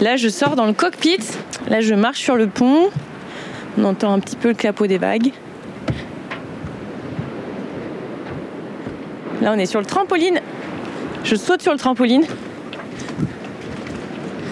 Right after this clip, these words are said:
Hop. Voilà, je passe en dessous des ombrages et je reviens dans le cockpit. Là, on a le poste de bar.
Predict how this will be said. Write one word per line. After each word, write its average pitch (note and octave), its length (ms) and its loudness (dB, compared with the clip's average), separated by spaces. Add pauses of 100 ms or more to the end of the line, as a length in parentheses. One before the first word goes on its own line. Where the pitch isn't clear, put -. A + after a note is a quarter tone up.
(1800)
Hop. B3 140 -2 (2250)
Voilà, - 300 2
je G3 120 0
passe A#3 460 0
en B3 80 4
dessous B3 220 4
des A#3 200 4
ombrages C4 640 4 (420)
et B3+ 80 6
je A3+ 100 2
reviens A#3 340 4 (140)
dans B3 160 6
le B3+ 100 4
cockpit. C4+ 460 2 (1040)
Là, G#3+ 200 4
on G3+ 140 4
a G#3 160 4 (460)
le G#3+ 100 4
poste G#3+ 260 2
de G#3 100 6
bar. A#3+ 440 4